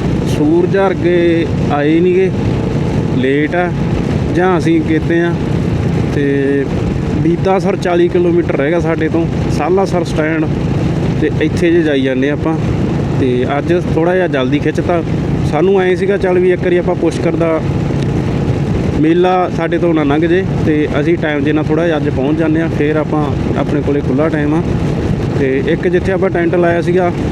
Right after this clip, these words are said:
ਐਂ ਸੀਗਾ ਵੀ ਉਹਨਾਂ ਜਲਦੀ ਉੱਠ ਕੇ ਆਪਾਂ ਤਿਆਰ ਹੋ ਕੇ ਉੱਥੋਂ ਨਿਕਲ ਜਾਈਏ। ਸਵੇਰੇ ਸਵੇਰੇ ਊਠਾਂ ਦੇ ਦਰਸ਼ਨ, ਗੱਡੇ ਇੱਕ ਬੰਦਾ ਹੀ ਲਈ ਜਾਂਦਾ, ਦੋ।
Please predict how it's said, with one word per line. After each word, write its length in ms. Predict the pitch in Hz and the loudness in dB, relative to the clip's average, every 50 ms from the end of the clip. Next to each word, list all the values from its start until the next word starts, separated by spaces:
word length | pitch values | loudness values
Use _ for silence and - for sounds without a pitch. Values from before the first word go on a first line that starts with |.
| - - 143 156 | -2 0 0 0
ਐਂ 140 | 160 160 147 | 0 0 0
ਸੀਗਾ 200 | 151 165 175 175 | 0 0 0 2
ਵੀ 120 | 165 165 | 2 2
ਉਹਨਾਂ 140 | 170 180 165 | 2 2 2
ਜਲਦੀ 280 | 151 147 143 135 143 | 0 0 0 2 2
ਉੱਠ 160 | 143 139 139 135 | 0 0 0 0
ਕੇ 100 | 131 139 | -2 -2
ਆਪਾਂ 140 | 131 139 | 0 0
ਤਿਆਰ 260 | 131 135 131 131 127 127 | 0 0 0 0 0 0
ਹੋ 60 | 127 135 | 0 0
ਕੇ 60 | 135 | -2
ਉੱਥੋਂ 200 | 127 - 143 151 147 - - 165 165 151 - - | -2 -2 -2 -2 -2 -2 -2 -2 -2 0 0 2
ਨਿਕਲ 380 | 151 151 156 151 160 175 165 139 | 2 2 2 2 2 0 0 2
ਜਾਈਏ। 300 | 120 113 123 117 107 - - - - - - - - - - - - - - - - - - - - - - - - - - - - - - - - - - - - - - - - - - - - - | 0 0 0 -2 -2 -2 -2 -2 -2 -2 -2 -2 -2 -2 -2 -2 0 0 0 0 0 0 -2 0 0 -2 -2 -2 -2 -2 -2 -2 0 0 0 0 0 0 0 -2 -2 -2 -2 -2 -2 -2 -2 -2 -2 -2
ਸਵੇਰੇ 420 | - - 139 151 170 185 202 202 170 | -2 -2 0 0 0 0 0 0 0
ਸਵੇਰੇ 320 | 156 170 175 185 190 185 | 0 2 2 2 2 2
ਊਠਾਂ 360 | 180 170 160 - - 170 170 | 2 2 0 0 -2 0 0
ਦੇ 120 | 175 175 156 | 0 2 2
ਦਰਸ਼ਨ, 440 | 139 131 135 123 - - 160 147 | 0 0 -2 -2 -2 -2 -2 -2
ਗੱਡੇ 500 | 135 123 123 117 117 135 143 147 135 117 - - - - - - - - 135 | -2 -2 -2 -2 -2 0 0 0 0 0 -2 -4 -4 -2 -2 -2 -2 -2 -2
ਇੱਕ 200 | 135 - - 175 | -2 -2 -2 -2
ਬੰਦਾ 220 | 165 165 156 190 | -2 0 2 2
ਹੀ 60 | 196 | 4
ਲਈ 160 | 190 180 165 147 | 4 4 4 2
ਜਾਂਦਾ, 220 | 110 101 107 117 | 2 0 0 -2
ਦੋ। 300 | 123 123 135 131 127 | 0 0 0 0 0